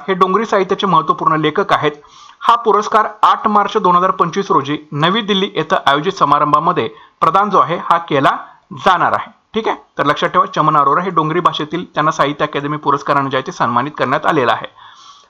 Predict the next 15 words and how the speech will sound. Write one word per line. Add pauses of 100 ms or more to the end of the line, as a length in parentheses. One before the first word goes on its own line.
(120)
त्याच्यानंतर
साहित्य
अकादमी
पुरस्कार
दोन
हजार
चोवीसचे
इतर
काही
विजेते
बघा, (380)
भाषा, (140)
पुस्तक (100)
आणि
लेखक.